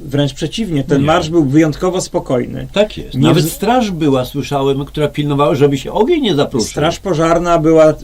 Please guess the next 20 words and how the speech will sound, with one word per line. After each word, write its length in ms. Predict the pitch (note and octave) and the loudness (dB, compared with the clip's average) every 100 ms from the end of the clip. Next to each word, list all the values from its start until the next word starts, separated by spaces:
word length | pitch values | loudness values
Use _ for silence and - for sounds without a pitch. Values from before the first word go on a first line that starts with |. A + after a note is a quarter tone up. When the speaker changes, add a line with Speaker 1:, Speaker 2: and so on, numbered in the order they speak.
| - | -8
Speaker 1:
obecna 380 | C3+ D3+ D#3 D#3+ | 0 0 0 -4
od 80 | C#3+ | -2
początku 540 | D3+ - D#3+ F3 F3 | -4 -2 -4 -2 -4
do 140 | C3+ | -4
końca. 420 | C3 D3 D#3+ F3+ E3+ | -2 -4 -2 0 0
Samochód 480 | D#3+ D3+ D#3 E3 | 2 0 0 -4
strażacki 600 | - D3 C3+ D#3 D3+ D3+ | -8 -6 -2 -2 -4 -2
jechał 420 | D3+ E3+ - C#3+ C3 | 4 4 4 0 0
przez 300 | - C#3+ - | -4 -8 -2
cały 600 | D#3 D3 C#3 C#3 C#3 C3+ | 2 4 4 2 0 0
czas 220 | C#3+ C#3 | -2 -2
me-, 140 | C3+ C3+ | -4 -4
e, 440 | C#3 C3 C3+ C3 | -4 -2 0 -2
demonstracji. 880 | B2 C3+ C3 C3+ C#3 B2 - B2 C#3+ - - - - - | -2 -4 -4 -6 -2 -2 -4 -10 -10 -12 -18 -18 -10 -2
Na 100 | C#3+ | 0
demonstracji 600 | D#3+ E3 - F3 - F#3+ | 2 0 2 2 0 -2
nie 100 | D#3+ | 0
było 180 | E3+ | 2
wznoszonych 520 | E3+ D#3+ D3+ E3+ F3 C3+ | 2 2 0 -2 -2 -2
żadnych 540 | B2+ E3+ E3+ F#3 - | 0 0 0 -6 -6